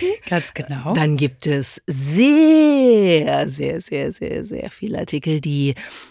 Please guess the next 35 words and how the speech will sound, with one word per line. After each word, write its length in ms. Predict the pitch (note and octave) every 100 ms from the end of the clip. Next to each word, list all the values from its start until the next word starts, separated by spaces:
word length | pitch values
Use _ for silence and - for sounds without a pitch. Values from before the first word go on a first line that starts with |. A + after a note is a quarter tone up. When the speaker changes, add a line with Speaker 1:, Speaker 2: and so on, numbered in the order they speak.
| _ _ -
Speaker 2:
zwei- 220 | - C#3
bis 160 | C#3
dreimal 680 | D3+ C#3+ C#3+ C#3 C#3 E3+ G3+
zitiert 560 | - G#3 - G#3 G#3+ -
werden. 500 | G#3+ G#3 G#3+ A#3+ C4+ _ - _ _ _
Dann 200 | D3+ D#3+
gibt 180 | D#3 D3+
es 120 | D3
Z-, 220 | - -
Artikel, 300 | C#3+ D#3+ F3 D#3
die 280 | D3+ D#3+ -
zweistellig 680 | - C#3+ F#3+ - A#3 A#3+ -
zitiert 420 | B3 - B3+ A#3+
werden. 240 | A#3+ C4+
Das 140 | G3 E3
ist 120 | -
schon 240 | D#3+ D3
ziemlich 600 | - - A#3 A3 F#3+ -
gut. 280 | E3 F3+ A3+
Und 160 | E3 F3
dann 160 | G3+
gibt 220 | G3+ -
es 140 | G3 -
Artikel, 580 | D#3+ - D#3 D#3+ D3+ C#3+
die 220 | E3 D3
knallen 500 | - D#3 D#3 E3+ D#3
durch 180 | E3 C#3
die 140 | D#3
Decke 320 | C#3+ C#3 - -
und 280 | - D#3
werden 300 | D3+ C#3+ -
Tausende 480 | - D3+ D#3 D#3+ D#3+
von 240 | - D3 D3
Malen 280 | D3 D3+
zitiert. 560 | E3+ - - - -